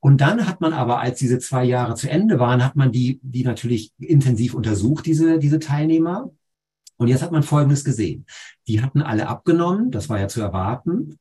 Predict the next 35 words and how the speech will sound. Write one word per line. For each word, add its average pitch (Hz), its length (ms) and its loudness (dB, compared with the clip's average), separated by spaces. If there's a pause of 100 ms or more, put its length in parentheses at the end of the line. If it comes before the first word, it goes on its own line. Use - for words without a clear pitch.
aber 110 300 -2
gleichzeitig 113 840 -2
haben 131 160 4
sich 107 300 -2
Risikowerte 104 1400 -2 (760)
sehr 135 280 2
stark 151 300 0
verbessert. 113 560 -4 (320)
Blutdruck 180 500 4
hat 160 140 -2
sich 156 140 2
deutlich 139 320 -2
verbessert, 117 560 -2
Blutzucker 165 520 0
hat 147 120 0
sich 139 140 -2
deutlich 123 320 -2
verbessert, 110 540 -4 (280)
Cholesterinwerte 135 1000 2
sind 123 180 0
deutlich 123 320 -4
abgesenkt. - 920 -2
Also 120 240 2
alles 175 320 0
Dinge, 175 560 4
die 143 100 2
man 143 200 6
so, 139 240 4
ne, 151 280 -2
im 170 80 -4
Bereich 123 380 0
der 127 140 0
Prävention, 135 640 2
der 147 80 2
Gesundheitsmedizin, 143 1120 0